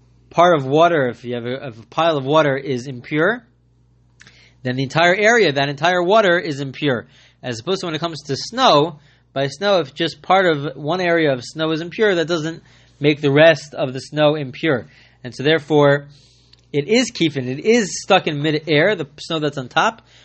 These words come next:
because we don't view it as one unit with the rest of the snow.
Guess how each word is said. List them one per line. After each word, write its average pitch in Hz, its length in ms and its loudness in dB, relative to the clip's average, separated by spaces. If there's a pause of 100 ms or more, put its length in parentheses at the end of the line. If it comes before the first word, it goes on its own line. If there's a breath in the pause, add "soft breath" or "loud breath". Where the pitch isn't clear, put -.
(200 soft breath)
because 135 200 -6
we 131 80 -4
don't 185 240 0
view 156 280 4
it 190 220 4
as 147 300 4
one 147 380 -2
unit 180 400 -4
with 151 140 -10
the 151 80 -8
rest 180 260 -4
of 175 40 -8
the 175 60 -6
snow. 214 480 2